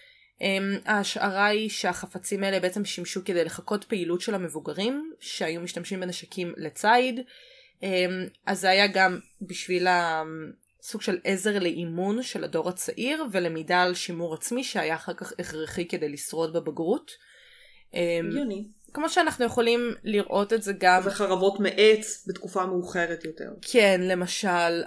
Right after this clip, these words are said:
Speaker 1: את יכולה נגיד או ל-, לדבר על, אמרנו, מ-, מקלות וחוטים, אז חץ וקשת, של הפעם
Speaker 2: מהמם.
Speaker 1: חניתות, אמ, ואפשר להקביל את זה אפילו לתקופה של היום, שהיום נגיד יש לך לילדות קטנות, אנשים כבר קונים תנור מצעצוע כזה,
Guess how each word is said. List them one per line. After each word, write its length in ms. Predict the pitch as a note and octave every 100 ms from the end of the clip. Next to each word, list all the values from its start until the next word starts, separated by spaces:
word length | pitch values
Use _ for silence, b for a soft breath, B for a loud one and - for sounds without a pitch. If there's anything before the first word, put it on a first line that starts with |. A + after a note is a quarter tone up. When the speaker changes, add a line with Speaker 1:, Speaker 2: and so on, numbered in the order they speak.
| -
Speaker 1:
את 100 | G3+
יכולה 280 | G3+ G#3
נגיד 280 | G#3+ A3 G3+
או 120 | -
ל-, 120 | G3+ F#3+ - - - -
לדבר 340 | F#3+ F3 F3
על, 180 | F3+ F3
אמרנו, 380 | F3+ E3+ E3+ D#3 -
מ-, 300 | F3 E3 -
מקלות 340 | F3 F#3 E3+
וחוטים, 440 | E3+ - F3 F3+ E3+
אז 140 | -
חץ 220 | - - -
וקשת, 720 | - A#3+ A3+ B3 A#3 A3+ - - _ _
של 220 | - A3+
הפעם 200 | G#3 A3
Speaker 2:
מהמם. 120 | G#3 G3+
Speaker 1:
חניתות, 760 | G#3 G#3 G3 G#3 A#3 A#3 - B B B B B -
אמ, 420 | F#3+ F#3 F#3+ G3 F3+
ואפשר 300 | F#3+ F#3+ A#3
להקביל 380 | A#3+ G#3+ A3+ A#3
את 60 |
זה 80 | A3
אפילו 260 | G#3+ A#3 A3
לתקופה 360 | G#3+ G#3+ A3+
של 180 | A3 A3+
היום, 360 | A#3 E4+ D#4+ D4+
שהיום 800 | - A3 F3 - - F#3+ G3 G3
נגיד 240 | G3+ F#3+
יש 220 | F3 F3+ G#3
לך 140 | -
לילדות 460 | F3 E3+ E3+ F#3 F#3
קטנות, 380 | - G3+ G#3
אנשים 280 | E3+ E3+ F3+
כבר 140 | F3 G3
קונים 300 | - F3 F#3+
תנור 420 | F#3 F3+ F3 F#3
מצעצוע 720 | F#3 - D#3 - - G3+ A3+ A#3
כזה, 240 | - B3